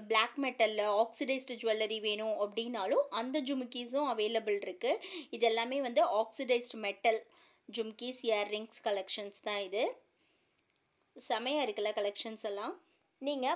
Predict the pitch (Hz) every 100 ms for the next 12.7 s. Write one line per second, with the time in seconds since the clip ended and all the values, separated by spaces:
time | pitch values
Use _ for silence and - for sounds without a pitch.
0 | 285 220 233 233 381 - 294 269 277 269
1 | 294 494 233 247 240 254 247 285 277 240
2 | 226 233 233 233 - 190 220 254 220 -
3 | - 214 202 196 247 453 - 247 262 277
4 | 269 254 302 480 226 247 247 247 - 240
5 | - - 247 214 202 220 330 - 403 359
6 | 247 233 233 226 226 - 254 - 277 247
7 | 233 330 - 226 233 285 311 - 240 254
8 | 330 339 247 226 220 285 554 285 233 220
9 | 269 392 277 226 285 392 - 254 233 247
10 | 254 254 226 196 - 262 - - - -
11 | 294 381 370 294 339 359 349 - - 294
12 | 254 247 240 214 208 208 339